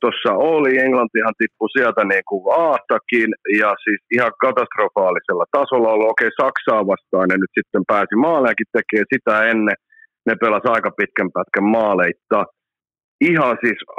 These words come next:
ajoittain siis ihan kauhean näköistä tekemistä ja pelaamista. E-, et jos ne sillä tasolla jatkaa, niin ei oo kyllä niinku mitään palaa edetä niinku tässä turnauksessa. Kovin pitkä lohko nyt on tämmönen,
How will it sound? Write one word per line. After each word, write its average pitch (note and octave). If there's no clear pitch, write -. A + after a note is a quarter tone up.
ajoittain A2+
siis G#2
ihan C3+
kauhean G2+
näköistä D#2+
tekemistä A2
ja F2
pelaamista. F#2
E-, G2
et F#2+
jos D3
ne A#2
sillä E3
tasolla G2
jatkaa, F2+
niin F#2
ei G#2
oo F#2+
kyllä G2+
niinku F2+
mitään G2+
palaa E2+
edetä A#2
niinku G2
tässä A2+
turnauksessa. G2
Kovin A#2+
pitkä G#2
lohko C3
nyt G#2+
on G2
tämmönen, G2